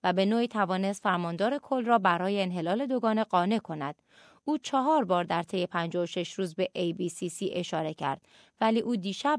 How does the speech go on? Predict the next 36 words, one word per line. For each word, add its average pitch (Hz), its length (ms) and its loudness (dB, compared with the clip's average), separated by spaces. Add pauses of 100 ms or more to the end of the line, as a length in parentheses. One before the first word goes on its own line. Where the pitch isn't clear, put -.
بعد 202 260 4
از 202 140 0
انتخابات 240 680 0
بیشتر 247 420 2
در 170 180 -2
این 170 120 -2
باره 160 180 -2
صحبت 165 480 -4
کرد 156 280 -4
تا 185 120 0
در 160 180 0
کمپین 165 540 -4
انتخاباتی. 151 880 -6 (340)
این 269 140 4
یک 277 220 2
جنگ 240 300 2
تقلبی 185 680 0
بود. 156 220 -10 (260)
مردم 220 380 4
استرالیا 214 640 2
نگران 196 560 2
بیمهٔ 190 440 0
درمان 180 540 -2
و 196 80 -2
شغل 190 400 0
و 190 60 4
آموزش 180 680 -2
هستند 147 480 -8 (280)
و - 40 2
او 208 160 4
کاملاً 214 560 2
خط 202 320 0
را 180 80 0
اشتباه 180 640 -2
گرفته 127 380 -12
است. - 300 -18